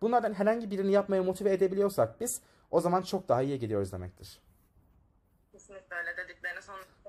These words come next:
Speaker 2: <clears throat> Biz genellikle toplum olarak şunu bekliyoruz. Hiçbir şey yapmayalım, sürekli kendi kendimize konuşalım, "Bu hatalı, şu hatalı." diyelim.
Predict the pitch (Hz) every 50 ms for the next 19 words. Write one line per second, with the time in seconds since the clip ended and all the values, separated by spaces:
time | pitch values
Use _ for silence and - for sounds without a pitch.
0 | - - - - - 269 277 277 - 196 202 143 123 - - 269 294 - - -
1 | - 233 233 240 240 247 247 247 285 277 269 262 247 247 254 254 247 254 262 277
2 | 294 277 - 254 262 247 226 208 - - 180 180 202 254 320 - - - - _
3 | _ - 285 - - 311 339 349 330 330 330 339 339 330 320 285 240 226 254 311
4 | 403 427 _ _ _ - - - 311 311 - - 294 302 - 294 277 277 285 302
5 | 294 294 277 277 277 277 277 269 294 285 285 294 277 277 269 - 285 262 254 277
6 | 269 254 254 285 247 269 269 269 285 285 269 262 254 277 277 - 302 285 285 285
7 | 294 294 294 311 311 285 262 254 254 285 339